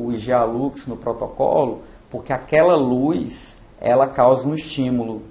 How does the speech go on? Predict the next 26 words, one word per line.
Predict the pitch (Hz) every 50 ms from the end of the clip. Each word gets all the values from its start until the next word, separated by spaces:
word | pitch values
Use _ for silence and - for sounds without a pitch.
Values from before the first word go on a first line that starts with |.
| - -
celular | - - - 120 117 120 139 151 165 175 165 143 143 151 - 107 -
que | - -
ela | 175 185 185
aumenta | 196 196 180 151 147 151 151 180
também | 175 - - 190 180 135 127 123 127 131
o | 131
fluxo | 127 - - 123 123 120 - - - -
sanguíneo | - 175 160 160 156 160 156 165 175 190
e |
aumenta | 220 240 254 240 233 226 226 247
o | 240
metabolismo. | 247 247 240 240 233 226 269 269 240 190 175 113 107 110 104 - -
Então, | - - 208 226 240
tudo | 214 214 277 302 269 -
é, | 269 -
o | - -
princípio | - - 226 220 214 - - 277 269 269 - - -
é | - - 247
simples, | 247 - - - 131 104 - - - -
é | - 135
metabolismo. | 147 170 185 - - 185 185 202 208 196 147 127 110 92 104 95 - - - - - - - - - - - - - - - - -
Aí, | - 151 165 190 220 247
nessa | 233 175 135 147 190 233 247 - - 151
de, | 123 107 110 110
de | - - - 107 104
metabolismo, | 107 104 104 - 113 98 95 101 107 139 170 190 170 127 104 92